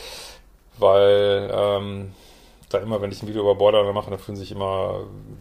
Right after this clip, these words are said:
viele auf den Schlips getreten. Aber es hilft nichts. Ich hab keinen Bo-, also ich hab einen Kanal für Pluspole, die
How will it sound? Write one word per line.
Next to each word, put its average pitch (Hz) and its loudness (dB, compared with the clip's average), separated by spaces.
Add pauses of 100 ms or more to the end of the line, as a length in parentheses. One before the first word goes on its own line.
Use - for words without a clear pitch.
(340)
viele 113 -2
auf 98 4
den 104 -8
Schlips - -4
getreten. 104 -8 (160)
Aber 113 2
es - -18
hilft 135 -4
nichts. 147 -8
Ich - -6
hab - -2
keinen 127 -2
Bo-, 127 -6 (100)
also 110 -4 (1000)
ich - -20
hab - -18
einen 120 -10
Kanal 117 2
für 113 0 (560)
Pluspole, 107 -2 (640)
die 104 -16